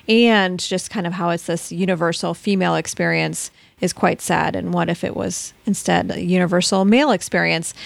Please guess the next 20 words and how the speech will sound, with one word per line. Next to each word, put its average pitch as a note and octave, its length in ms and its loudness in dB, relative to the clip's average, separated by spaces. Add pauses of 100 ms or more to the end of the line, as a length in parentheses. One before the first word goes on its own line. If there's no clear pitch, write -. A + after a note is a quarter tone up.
(160)
So - 120 0
Jennifer G#3 440 2
goes F3+ 400 0
and F3 220 -2
explores E3 560 -2
that D#3+ 260 2 (400)
and G#3 80 0
helps G3 320 0
the F3+ 140 -2
reader D#3+ 400 -4
really - 280 -6
to D#3+ 480 -6
identify E3+ 580 0
what E3+ 220 0
that E3 120 0
would E3 160 -2
actually E3+ 500 0
be E3+ 180 -2
like, D#3+ 320 0
and, F3 220 -2